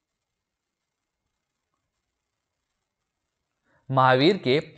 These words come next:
ज्ञानोपलब्धि स्थल के निकट एक पहाड़ी गुफा है जो जैनियों का प्रसिद्ध तीर्थ स्थल है। यह, यह कहां स्थित है? कौन सी जगह पर यह स्थित है? तो गाइस स्थित है कहां पे? राजगृह के अंदर। ऑप्शन नंबर डी अपना सही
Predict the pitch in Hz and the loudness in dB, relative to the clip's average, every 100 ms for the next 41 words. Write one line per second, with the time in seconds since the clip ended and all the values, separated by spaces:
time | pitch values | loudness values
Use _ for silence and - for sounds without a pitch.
0 | - _ 135 143 165 170 151 147 147 180 | -20 _ -2 2 2 0 0 0 -2 -4
1 | 113 - - - - 190 185 135 135 156 | -6 -14 -16 -8 -2 -2 0 -2 -2 -2
2 | 175 175 165 - 139 143 175 151 165 151 | -2 -2 -6 2 4 4 2 0 0 0
3 | - - _ - 151 190 135 143 151 185 | -2 -14 _ -8 -2 -2 0 0 0 0
4 | 202 185 160 147 180 180 - 220 220 139 | 0 0 0 -2 -4 -6 -8 -8 -6 -10
5 | - 104 82 - _ 131 127 143 127 139 | -8 -10 -10 -18 _ -10 0 0 2 -2
6 | 151 135 143 175 160 160 147 120 - 101 | -4 0 0 0 -2 -2 -4 -8 -12 -14
7 | - _ _ _ _ _ _ _ - _ | -16 _ _ _ _ _ _ _ -20 _
8 | - 160 160 170 147 139 135 185 185 - | -6 -4 -2 0 2 2 0 -2 -4 -6
9 | 120 78 - _ _ _ _ _ _ _ | -12 -14 -16 _ _ _ _ _ _ _
10 | _ _ _ _ _ _ _ _ _ _ | _ _ _ _ _ _ _ _ _ _
11 | _ _ _ _ _ _ _ _ _ _ | _ _ _ _ _ _ _ _ _ _
12 | _ _ _ _ _ _ _ _ _ _ | _ _ _ _ _ _ _ _ _ _
13 | _ _ _ 135 131 165 180 - 180 196 | _ _ _ -4 2 2 2 -4 -4 -2
14 | 160 - 180 117 - 127 135 143 143 151 | -2 0 -2 -2 -2 4 4 4 2 2
15 | 151 151 151 196 131 131 - 135 123 113 | 2 0 0 0 0 -2 -2 -4 -2 -2
16 | 110 101 107 170 185 147 - 135 139 - | -2 -4 -4 -4 -2 -6 -4 -6 -6 -6
17 | 143 139 | -6 -6